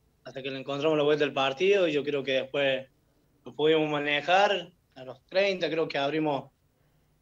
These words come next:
el partido y enseguida volvimos a golpear y bueno, después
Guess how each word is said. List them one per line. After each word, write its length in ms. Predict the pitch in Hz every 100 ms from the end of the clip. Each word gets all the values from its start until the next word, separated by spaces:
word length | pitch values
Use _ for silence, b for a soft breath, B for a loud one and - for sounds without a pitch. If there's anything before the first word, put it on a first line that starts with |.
| _
el 120 | 143
partido 640 | 120 143 139 185 202 226 202
y 80 |
enseguida 680 | 151 - 143 156 156 143 127 - -
volvimos 340 | 131 147 151
a 60 | 147
golpear 300 | 139 135 190
y 40 |
bueno, 240 | 170 143 - _ _ _ _ _ _ _
después 920 | 147 147 151 190 185 175 165 160 156